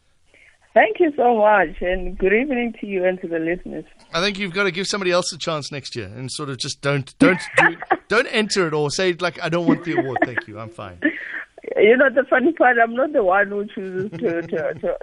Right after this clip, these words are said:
Speaker 1: to enter this, this awards,
Speaker 2: Mm.
Speaker 1: but you know what, I think it's about time I get, uh, a Lifetime Achievement Award, and then
Speaker 2: <laughs>
Speaker 1: I put it to rest.
Speaker 2: Well,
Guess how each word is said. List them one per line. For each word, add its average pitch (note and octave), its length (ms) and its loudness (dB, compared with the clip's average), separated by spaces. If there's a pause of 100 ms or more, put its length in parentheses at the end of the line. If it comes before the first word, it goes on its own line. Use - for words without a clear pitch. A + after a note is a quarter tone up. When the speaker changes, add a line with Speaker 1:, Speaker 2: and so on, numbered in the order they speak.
Speaker 1:
to - 140 -2
enter G3+ 340 4
this, F3 220 -2 (200)
this F3 180 -2 (120)
awards, D#3+ 480 4
Speaker 2:
Mm. B2 120 -8
Speaker 1:
but D#3+ 200 0
you E3+ 120 -2
know E3+ 120 0
what, D#3+ 180 4
I E3+ 100 4
think F#3 240 -4
it's E3+ 100 -6
about F3+ 320 -2
time D#3+ 240 -2
I D#3 80 -2
get, D#3 320 -4
uh, D3+ 160 2 (160)
a - 20 2
Lifetime D3+ 520 0
Achievement C#3+ 480 -6 (160)
Award, - 340 2
and C#3+ 160 -2
then - 440 -2 (120)
Speaker 2:
<laughs> - 120 -16
Speaker 1:
I - 100 4
put F#3+ 240 4
it F#3+ 140 4
to G3 100 2
rest. D3+ 240 4 (680)
Speaker 2:
Well, F#3+ 160 4